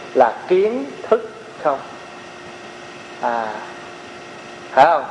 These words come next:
Thất đại nữa. Trong cơ thể mình nó có cái không khí nữa, nó có cái khoảng không nữa.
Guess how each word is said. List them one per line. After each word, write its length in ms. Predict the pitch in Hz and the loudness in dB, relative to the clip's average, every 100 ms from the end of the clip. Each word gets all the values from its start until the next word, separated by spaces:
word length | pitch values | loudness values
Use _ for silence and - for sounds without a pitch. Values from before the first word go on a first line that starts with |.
| - - | -6 0
Thất 220 | 214 - | 0 4
đại 280 | 120 113 123 | 2 4 2
nữa. 160 | 117 - - - - - - | 0 -4 -10 -14 -16 2 6
Trong 320 | 180 190 190 - | 6 4 -4 2
cơ 180 | 185 180 151 | 4 4 4
thể 140 | 143 | 4
mình 200 | 175 127 | 4 2
nó 80 | 147 | 2
có 140 | 165 | 2
cái 140 | 202 214 | 0 -2
không 260 | - 226 208 | -2 0 0
khí 280 | 208 247 294 | 0 2 2
nữa, 160 | 226 208 - - - | 0 -4 -8 -6 -2
nó 60 | 214 | 0
có 80 | 233 | 2
cái 80 | 233 | 4
khoảng 260 | - 170 | 6 4
không 280 | 208 220 220 | 4 2 2
nữa. 80 | 196 | -6